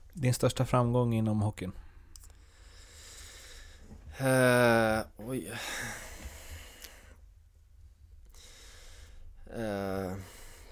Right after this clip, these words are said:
Speaker 2: min personliga största framgång? Eh, nej, men det måste ju vara pojkdrömmen med N H L och få,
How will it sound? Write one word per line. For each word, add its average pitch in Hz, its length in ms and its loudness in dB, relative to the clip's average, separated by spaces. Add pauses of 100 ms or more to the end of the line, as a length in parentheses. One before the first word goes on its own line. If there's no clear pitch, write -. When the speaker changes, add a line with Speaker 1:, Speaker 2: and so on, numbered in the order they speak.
(1200)
Speaker 2:
min 120 500 2
personliga 120 640 0 (300)
största - 340 -8
framgång? 92 440 -8 (240)
Eh, 90 420 -6
nej, 117 100 -2
men 107 100 -2
det 110 100 0
måste 113 440 -2
ju 101 60 -4
vara 87 460 0 (240)
pojkdrömmen 85 760 -4
med 82 340 -8
N 87 100 -6
H 82 80 -2
L 78 260 -4
och - 140 -12
få, 80 300 -6